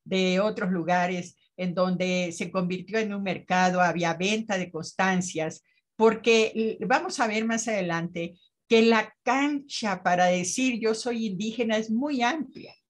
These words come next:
muy amplia. Por eso hay, eh, muchas categorías para probar que es indígena y muchas personas que pueden probar que es indígena.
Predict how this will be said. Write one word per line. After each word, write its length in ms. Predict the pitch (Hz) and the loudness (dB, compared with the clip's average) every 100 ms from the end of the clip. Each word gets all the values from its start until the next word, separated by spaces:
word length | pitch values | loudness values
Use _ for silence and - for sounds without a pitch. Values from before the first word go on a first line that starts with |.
| - | -8
muy 280 | 214 320 285 | -6 -4 -2
amplia. 460 | 180 - - - - _ _ - | -4 -6 -12 -14 -16 _ _ 2
Por 200 | 220 220 | 4 6
eso 340 | 240 277 254 | 4 4 4
hay, 480 | 233 202 214 220 220 208 - 185 - _ | 4 4 2 2 -4 -8 -8 -10 -12 _
eh, 260 | 214 208 202 | -2 0 4
muchas 560 | 208 269 285 262 226 | 6 6 6 2 0
categorías 1040 | - 185 190 170 175 190 214 208 190 - - | 0 0 0 2 2 0 2 2 0 -4 -4
para 300 | 175 165 165 | -2 0 -2
probar 480 | 175 165 196 190 - | -2 0 2 0 -4
que 100 | 170 | -10
es 140 | - | -8
indígena 720 | 190 190 269 226 254 254 247 - - | -8 -2 -2 -2 -2 -4 -6 -10 -4
y 120 | 226 | 2
muchas 580 | 220 302 311 - 202 - | 2 2 -2 -2 -4 -4
personas 800 | 175 165 - - 233 202 165 - | -4 -4 -4 0 2 2 -2 -4
que 120 | - | -8
pueden 440 | 165 185 180 180 170 | -8 -2 0 0 -4
probar 540 | 151 151 175 175 175 - _ - | -6 -2 2 0 -2 -14 _ -2
que 80 | 190 | -2
es 160 | 185 | -2
indígena. 720 | 185 156 214 220 196 185 180 | -6 -2 -2 0 2 2 0